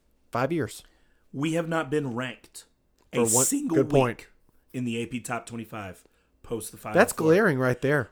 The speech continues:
Speaker 2: I looked back on, I looked back on this. I believe that this is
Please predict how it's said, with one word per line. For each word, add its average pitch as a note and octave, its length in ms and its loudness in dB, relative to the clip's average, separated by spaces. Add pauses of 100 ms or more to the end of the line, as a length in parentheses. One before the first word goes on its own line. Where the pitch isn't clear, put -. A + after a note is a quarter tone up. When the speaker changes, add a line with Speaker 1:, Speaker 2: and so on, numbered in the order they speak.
Speaker 2:
I C#3+ 120 4
looked E3+ 280 -2
back D3 240 -2
on, F3+ 300 -8
I C3 80 -6
looked C#3 300 -6
back C#3 220 -4
on D3+ 160 -8
this. - 480 -10 (200)
I B2+ 80 -4
believe A#2+ 560 -4
that D3 140 -6
this C#3 200 -4
is A#2+ 340 -8